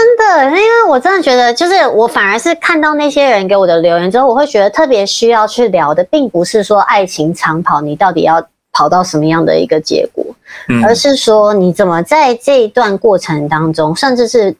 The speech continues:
Speaker 1: 分开的，呃，之后，然后去自己帮自己疗伤，自己疗愈自己。我觉得这反而其实是最重要的，
Speaker 2: 对。
Speaker 1: 因为你，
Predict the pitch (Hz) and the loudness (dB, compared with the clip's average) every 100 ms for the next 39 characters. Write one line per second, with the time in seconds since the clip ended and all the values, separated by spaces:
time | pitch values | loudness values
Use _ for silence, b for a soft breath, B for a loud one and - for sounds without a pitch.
0 | _ - 240 262 254 240 240 - 185 143 | _ -4 -2 -2 0 -2 -2 -2 0 0
1 | - - b b b - 165 143 50 - | -2 -4 b b b -4 -2 -2 -4 -8
2 | - _ _ _ _ _ _ _ 233 247 | -14 _ _ _ _ _ _ _ -2 0
3 | - 226 - - _ _ _ _ 190 214 | 0 0 -2 -6 _ _ _ _ -2 0
4 | 254 - 254 185 160 - - - - 381 | 0 0 2 2 -2 -6 -14 -20 -4 -2
5 | 320 - 147 175 185 190 165 139 131 - | 0 -2 -2 -2 -2 -2 -2 -2 -2 -2
6 | - 143 160 262 160 147 135 147 143 151 | -2 -4 0 0 0 0 0 0 -2 -4
7 | 143 - - - _ _ - 190 262 285 | -8 -10 -14 -16 _ _ -2 0 2 0
8 | 269 175 151 156 - 156 156 185 175 147 | -2 -2 -2 -2 0 0 0 0 0 0
9 | - - - 208 160 180 160 156 139 - | -2 -8 0 0 2 0 0 0 -2 -4
10 | - 294 370 392 226 180 160 | -4 0 0 2 2 0 -2